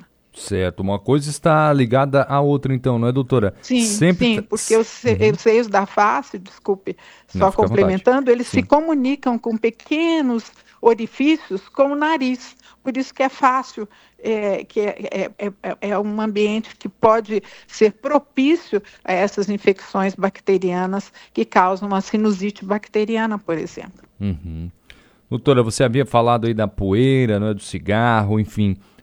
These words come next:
Speaker 1: Os fatores mais comuns quais são que desencadeiam a rinite alérgica?
Speaker 2: É a poeira domiciliar, né,
Speaker 1: Uhum.
Speaker 2: que é um, uma,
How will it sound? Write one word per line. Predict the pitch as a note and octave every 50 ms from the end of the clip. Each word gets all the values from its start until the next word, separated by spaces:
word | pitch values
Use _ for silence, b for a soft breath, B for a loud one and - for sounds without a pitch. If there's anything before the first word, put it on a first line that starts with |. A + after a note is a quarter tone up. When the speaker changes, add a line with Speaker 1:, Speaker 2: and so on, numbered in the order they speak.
| b
Speaker 1:
Os | - -
fatores | - - C#3 - - F3+ F3 E3+ C#3 B2+
mais | D#3 E3+ F#3+ G#3+ G#3 -
comuns | - F#3+ F3+ D#3+ D3+ D#3 D#3+ D#3+ - -
quais | - - F#3+ - -
são | - - C3 B2+ A#2+
que | G#2+ - A2
desencadeiam | G2 G#2 B2 B2 - A#2+ G2+ F#2 G#2 A2 A2
a | G#2+
rinite | G#2 G#2 G#2 F#2+ - G#2
alérgica? | G2 F#2 F2 D#2+ D2+ - - _ _ _ _ _ _ _ _ _ _ _ _ _ _ _ _ _ _ _ _ _ _ _ _ _ _ _ _ _ -
Speaker 2:
É | A3 A3
a | A#3+
poeira | A#3 _ - C4+ A#3+ A#3 A#3+ B3+ C#4 C4+ B3+ A3 G3 - _ _ _
domiciliar, | - G3 G3 B3+ C#4 C#4 C4 B3 - - A#3+ G3 F#3 F3+ F3 D#3+ D#3+ F3+ G3+ A#3+ D#4 D#4+ _ -
né, | G3+ F#3 F#3+ F#3 -
Speaker 1:
Uhum. | -
Speaker 2:
que | D#3 D#3 G#3+ G#3 G3+ F#3+ F#3+ F3+ F3+
é | F#3 F#3 F#3
um, | F3+ F3+ F3+ F3+ - -
uma, | - F#3+ F3 E3+ F3